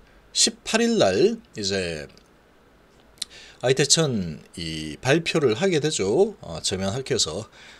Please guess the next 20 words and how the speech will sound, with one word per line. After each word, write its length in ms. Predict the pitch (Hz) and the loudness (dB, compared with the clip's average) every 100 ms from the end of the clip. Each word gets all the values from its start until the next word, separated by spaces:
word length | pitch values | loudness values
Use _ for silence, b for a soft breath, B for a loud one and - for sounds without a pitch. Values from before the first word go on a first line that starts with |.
| B | B
어, 140 | 78 82 | -14 -2
신경정학회에서 880 | - 123 139 117 101 104 - 101 95 | 0 0 -2 -2 -4 -4 -2 -2 -2
발표를 380 | 110 113 117 120 | -4 -4 -6 -4
하게 160 | 147 | -4
될 100 | 85 | -6
텐데, 340 | - 80 92 - b b b - | -10 -8 -8 -8 b b b -14
에, 100 | 87 | -14
그 260 | - 196 | 8 8
부분에 320 | 202 202 185 156 | 8 4 4 6
대한 240 | 131 120 | 2 0
기대감이 680 | - 196 247 233 95 95 - - - _ _ _ _ | 2 2 4 2 0 -2 -6 -14 -20 _ _ _ _
아마 480 | 95 98 95 156 196 - | -6 -2 0 0 -4 -10
반영이 360 | - - 110 165 | -10 -6 -2 -4
될 120 | 90 | -4
겁니다. 340 | 113 92 69 - B B B _ | -10 -10 -12 -18 B B B _
그러면 260 | 170 214 190 | 4 4 4
이제 140 | 113 | 0
올라갔다 400 | 143 190 139 104 | 4 2 2 -4
내려갔다 340 | 98 135 110 | -4 -4 -6
난리치겠죠. 720 | 80 85 107 - 160 135 - | -8 -4 -2 -2 -4 -6 -10